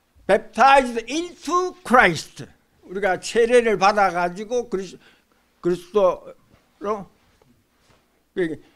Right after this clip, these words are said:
그, 그 다음 부로 보면 그리스도로 옷 입은이라 말씀했죠. 그리스도 안에 들어가는 겁니다. Into Christ. Baptized into란 말은 그리스도 안에 들어가는 겁니다.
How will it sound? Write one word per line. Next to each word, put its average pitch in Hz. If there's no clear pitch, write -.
그, 220
그 180
다음 220
부로 208
보면 208
그리스도로 190
옷 247
입은이라 196
말씀했죠. 147
그리스도 170
안에 220
들어가는 196
겁니다. 156
Into 285
Christ. 160
Baptized 233
into란 233
말은 196
그리스도 208
안에 226
들어가는 208
겁니다. 123